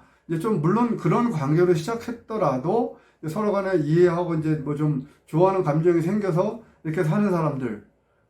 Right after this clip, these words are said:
그, 그런 사람들 케이스도 대부분 열이면 아홉이 깨지더라고. 그리고 이제 진짜로 언어도 되고 진짜로 마음이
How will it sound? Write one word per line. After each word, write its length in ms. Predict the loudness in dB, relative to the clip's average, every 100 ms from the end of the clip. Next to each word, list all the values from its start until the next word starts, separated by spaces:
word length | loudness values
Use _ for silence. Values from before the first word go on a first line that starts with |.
| 0
그, 400 | 2 2 -2 -8
그런 280 | -2 0 2
사람들 800 | 2 2 2 2 0 0 0 0
케이스도 920 | -6 -6 -6 -2 -2 0 0 -4 -10 _ _ _ _ -20 -20 -18
대부분 400 | -6 0 2 4
열이면 340 | 4 2 0
아홉이 280 | 0 -4 -2
깨지더라고. 640 | -2 0 -4 -8 -10 -16 _ _ _
그리고 200 | -2 2
이제 360 | 4 2 2 0
진짜로 640 | -2 -2 -2 -4 -4 -8 -16 _ _
언어도 320 | 2 4 4 2
되고 320 | -2 -2 -4
진짜로 340 | -4 -6 -4
마음이 460 | -2 -2 0 0